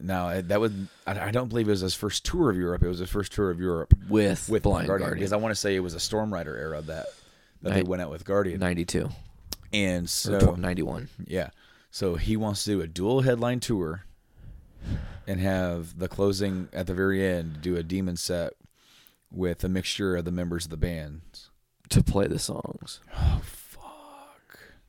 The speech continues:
Speaker 2: There. If that happens, we're there.
Speaker 1: Fuck yeah.
Speaker 2: Well, we are there.
Speaker 1: Yeah. I mean, we are completely there. I mean, I mean. <laughs>
Speaker 2: Well,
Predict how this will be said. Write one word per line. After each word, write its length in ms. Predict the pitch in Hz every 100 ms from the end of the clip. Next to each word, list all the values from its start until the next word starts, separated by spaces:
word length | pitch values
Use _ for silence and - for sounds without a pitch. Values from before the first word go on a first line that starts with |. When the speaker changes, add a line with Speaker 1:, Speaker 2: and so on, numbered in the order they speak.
| _ _ -
Speaker 2:
There. 440 | 127 92 76 87 - - -
If 120 | -
that 160 | 107 104
happens, 640 | 95 98 110 113 113 - -
we're 160 | 101
there. 320 | 95 78 - - -
Speaker 1:
Fuck 460 | - - 120 -
yeah. 240 | 117 127 123
Speaker 2:
Well, 320 | - 98 - -
we 120 | 107 107
are 180 | 101
there. 360 | 98 98 98 - - _ _
Speaker 1:
Yeah. 240 | 123 131 92 - -
I 80 | 107
mean, 160 | 107 101
we 100 | 101
are 140 | 104 - _ - - - _
completely 340 | - 107 113 95
there. 200 | 90 82
I 40 | 92
mean, 180 | 87 82 - -
I 60 |
mean. 240 | 90 87 80 - - -
<laughs> 320 | 113 123 113 - - - -
Speaker 2:
Well, 240 | 104 107